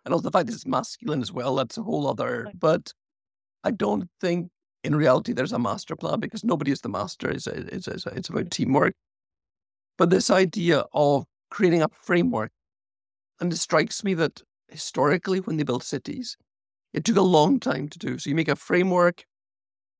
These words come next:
and you create a frame and some very simple rules. Maybe it's not even written down that everybody underst-, instinctively understands.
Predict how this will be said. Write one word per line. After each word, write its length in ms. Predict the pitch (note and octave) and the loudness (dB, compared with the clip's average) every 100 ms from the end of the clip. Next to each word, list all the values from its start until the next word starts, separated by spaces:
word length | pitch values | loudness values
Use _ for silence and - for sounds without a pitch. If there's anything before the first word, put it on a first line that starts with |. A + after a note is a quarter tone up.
| - | -4
and 160 | - C4+ | 2 2
you 100 | B3 | 2
create 240 | - - | -2 -4
a 60 | - | -6
frame 600 | - F#3 F3+ G3 G3 F#3 _ _ _ _ _ - | -2 2 4 4 2 0 _ _ _ _ _ -2
and 120 | D3+ | 0
some 200 | F3 F3 | 2 0
very 360 | D#3+ E3 C3+ E3 | 2 2 4 2
simple 440 | - F3 F#3 G#3+ | -2 -2 -2 -2
rules. 420 | C#3 D3 G#2+ C3 | 0 0 -2 -4
Maybe 200 | - D#3 | -2 0
it's 120 | D#3+ E3+ | 0 0
not 120 | D3 | 0
even 180 | C#3+ C3+ | 2 2
written 240 | - A#3 | 0 0
down 300 | C3+ C3 E3+ | 2 2 2
that 120 | D#3 | 0
everybody 340 | F#3 F#3 D#3 C#3 | 0 2 2 2
underst-, 420 | C3+ C#3 - - | 0 0 -6 -8
instinctively 560 | - - F3 A3+ F3 C3+ | -8 -4 -4 -4 -2 -2
understands. 800 | D3 - - A2 A2+ F#3 E3+ | -2 -4 -6 -6 -4 -4 -8